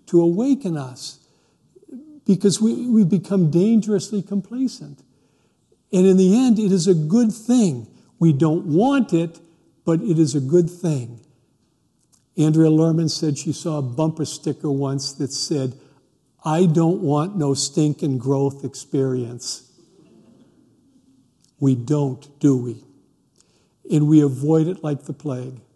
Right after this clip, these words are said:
But God allows them. And all of us at one time or other will go through a desert, the likes of which we have never seen and never experienced. And then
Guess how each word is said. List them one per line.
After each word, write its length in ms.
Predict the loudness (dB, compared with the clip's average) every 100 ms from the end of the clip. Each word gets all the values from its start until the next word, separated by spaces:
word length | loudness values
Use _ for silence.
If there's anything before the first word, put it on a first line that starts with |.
| _ _ _ _ _ _ _ _ _
But 160 | -8
God 200 | -4 -4
allows 760 | -2 -2 -2 -2 0 0 -2 -4
them. 320 | -10 -12 -16 _ _ _ _ _ _ -6
And 160 | -6 0
all 300 | 2 4 2
of 100 | 0
us 220 | -2 -4
at 80 | -4
one 280 | -2 0
time 300 | 0 -4 -2
or 120 | -4 -4
other 340 | -6 -8 -12 _ _ _
will 180 | -2 -2
go 280 | 0 0 0
through 240 | 0 -2
a 60 | 0
desert, 600 | -2 -6 -8 -12 -18 -20 _ _ _
the 100 | -6
likes 460 | -2 -2 -2 -4 -6
of 140 | -6
which 260 | -4 -4 -4
we 120 | -6
have 160 | -4 -8
never 400 | -8 -6 -6 -8
seen 380 | -10 -12 -10 -10
and 160 | -8
never 240 | -8 -8 -10
experienced. 760 | -12 -16 -16 -16 -20 -20 -20 _ _ _ _ _ -12
And 260 | -8 -6 -8 _ _ _ _ 2
then 460 | 2 2 -4 -10